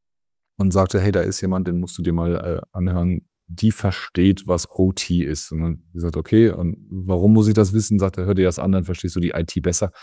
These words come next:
Und das war so einer meiner Blindspot. Und es gibt halt in der I T ganz, ganz viele Sachen. Es gibt ja nicht die I T, sondern hunderttausend verschiedene Bereiche. Und dann gibt's natürlich auch noch die industrielle I T. Also Ger-, Geräte sprechen miteinander, Geräte zeichnen was auf. Ähm,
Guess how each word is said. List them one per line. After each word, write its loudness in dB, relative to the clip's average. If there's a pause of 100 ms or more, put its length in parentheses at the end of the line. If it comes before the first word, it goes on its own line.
(440)
Und -2
das 2
war 6
so 2
einer 4
meiner 4
Blindspot. -4
Und -2
es -2
gibt 0
halt 4
in 4
der 2
I 0
T 2
ganz, 0
ganz -8
viele 4
Sachen. 2
Es -8
gibt -4
ja -4
nicht -4
die 4
I 4
T, 0
sondern -6
hunderttausend -2
verschiedene -4
Bereiche. 2 (580)
Und 2
dann 4
gibt's 2
natürlich 0 (340)
auch -2
noch 0
die -4
industrielle -2
I 0
T. -4
Also -6 (140)
Ger-, -2
Geräte 4
sprechen 0
miteinander, 2
Geräte -2
zeichnen -2
was 0
auf. -4
Ähm, 0